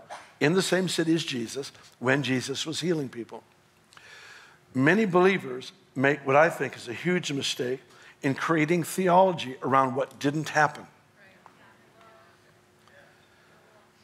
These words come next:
Jesus never taught on un-, unanswered prayers because he never had any.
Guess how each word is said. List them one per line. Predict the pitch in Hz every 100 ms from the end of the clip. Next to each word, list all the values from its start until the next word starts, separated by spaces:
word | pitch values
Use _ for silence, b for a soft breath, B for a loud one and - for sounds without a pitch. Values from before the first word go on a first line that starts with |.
| _ _ _ _ _ _ _ _ _ _ _ -
Jesus | 127 175 185 180 -
never | 156 156
taught | 156 - 190 135 131 131
on | 131
un-, | 147 156 151 - -
unanswered | 156 165 175 151 151 151 123
prayers | - 165 123 107 123 - - _ _ b b
because | - 131 127
he | 131
never | 131 131
had | 127 151 127
any. | 110